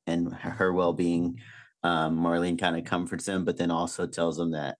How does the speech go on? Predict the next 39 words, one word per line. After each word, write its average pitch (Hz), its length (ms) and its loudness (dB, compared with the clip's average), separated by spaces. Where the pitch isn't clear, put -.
um, 73 480 -2
you 92 120 2
know, - 280 -2
basically 90 400 2
they're 82 140 2
gonna 85 120 2
have 78 160 0
to 80 260 -2
do 95 100 2
surgery 90 400 0
on 80 140 0
her 78 120 -2
and 78 200 -4
take 92 220 -4
out 87 140 2
the - 80 -4
cordyceps, 87 600 0
and 80 380 -4
they 90 80 -2
had 85 160 0
a 87 40 2
whole 85 160 4
plan. 87 600 0
But 82 140 0
the - 60 -2
plan 92 320 2
was, 87 280 2
and 87 120 2
this 139 140 4
is, 143 160 -6
this - 180 0
is 120 60 0
my 107 140 2
thing 101 200 2
all 92 200 4
along, 82 340 0
this 87 160 -4
whole 113 380 4
journey 90 540 0